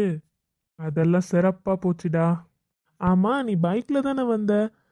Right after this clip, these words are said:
கிளம்பாம இங்க பஸ் ஸ்டாப் கிட்ட பைக்கை நிறுத்திட்டு இங்க வந்து உட்காந்துருக்க.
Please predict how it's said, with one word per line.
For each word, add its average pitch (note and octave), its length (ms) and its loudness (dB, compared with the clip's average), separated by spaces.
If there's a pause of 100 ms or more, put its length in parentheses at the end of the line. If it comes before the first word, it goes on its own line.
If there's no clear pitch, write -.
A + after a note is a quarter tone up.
(240)
கிளம்பாம A3 600 0
இங்க B3 180 0
பஸ் F3 220 2
ஸ்டாப் A#3+ 320 -2
கிட்ட A#3+ 180 2
பைக்கை G#3 340 0
நிறுத்திட்டு G#3+ 480 -2
இங்க G3+ 120 2
வந்து A3 280 2
உட்காந்துருக்க. G3+ 500 -2